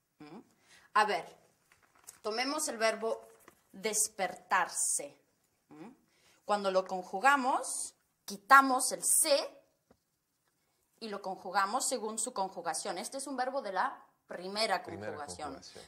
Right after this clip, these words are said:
Speaker 1: pero es irregular porque la e cambia a I E cuando lo conjugamos en todas las personas menos nosotros y vosotros.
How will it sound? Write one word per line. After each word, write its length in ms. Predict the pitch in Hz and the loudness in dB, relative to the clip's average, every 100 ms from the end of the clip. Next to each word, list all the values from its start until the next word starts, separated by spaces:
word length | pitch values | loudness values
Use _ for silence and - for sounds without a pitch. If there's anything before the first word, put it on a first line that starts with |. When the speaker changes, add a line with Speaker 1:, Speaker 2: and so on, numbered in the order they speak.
| _ | _
Speaker 1:
pero 260 | 208 196 214 | 0 6 6
es 200 | 247 302 | 6 2
irregular 800 | 285 240 208 196 180 190 - - - _ _ _ _ | -2 -4 -2 6 8 8 4 -6 -18 _ _ _ _
porque 300 | - 180 185 | -6 -4 -4
la 280 | 165 160 - | 2 0 2
e 480 | 233 262 311 - - - | 4 4 4 -4 -18 -4
cambia 420 | 196 196 196 185 | -4 -2 -4 -2
a 240 | 160 156 - | -2 -4 -6
I 240 | 247 247 - | -12 -12 -6
E 360 | 233 247 - - | -4 -4 -6 -12
cuando 220 | 196 175 | -10 -6
lo 160 | 170 170 | -6 -6
conjugamos 760 | 175 170 170 156 151 170 - | -10 -10 -6 -6 -6 -8 -10
en 140 | 185 190 | -12 -2
todas 400 | 240 254 294 285 | 0 2 0 -4
las 160 | 269 | -8
personas 640 | 269 285 277 311 294 339 339 | -8 -10 -8 -8 -4 -6 -4
menos 520 | 262 269 302 320 - | -6 -4 -4 -6 -12
nosotros 640 | 196 196 220 208 214 214 - | -12 -10 -10 -10 -10 -10 -8
y 60 | |
vosotros. 760 | 160 170 165 147 - - - | -10 -8 -8 -12 -16 -20 -20